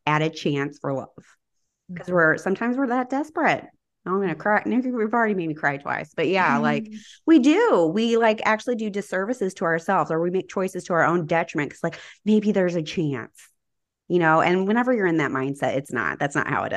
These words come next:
Speaker 1: is. 'Cause that's not what love is. Love is easy. It, like, there's a peace there. There's a safety there. And for someone who's the right person, they don't want you doing that.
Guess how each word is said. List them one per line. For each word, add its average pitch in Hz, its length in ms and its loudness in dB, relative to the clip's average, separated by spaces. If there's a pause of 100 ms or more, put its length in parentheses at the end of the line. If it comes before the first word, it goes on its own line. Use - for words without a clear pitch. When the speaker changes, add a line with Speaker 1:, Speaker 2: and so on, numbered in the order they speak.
Speaker 1:
is. - 140 -12
'Cause 175 140 -6
that's 196 180 0
not 202 100 2
what 160 160 0
love 151 220 0
is. 135 280 0
Love 151 220 -2
is 139 340 -8
easy. 156 420 -2
It, 160 200 0
like, 156 160 -2
there's 147 160 -2
a 147 80 -2
peace 165 380 -4
there. 123 200 -2
There's 127 180 -6
a 131 60 -10
safety 180 500 0
there. 127 340 0 (480)
And 151 360 2
for 175 120 -2
someone 214 220 0
who's 185 120 0
the 165 100 0
right 156 160 0
person, 170 300 -6
they 190 80 0
don't 233 140 -2
want 226 180 -4
you 180 80 -4
doing 131 300 -6
that. - 240 -12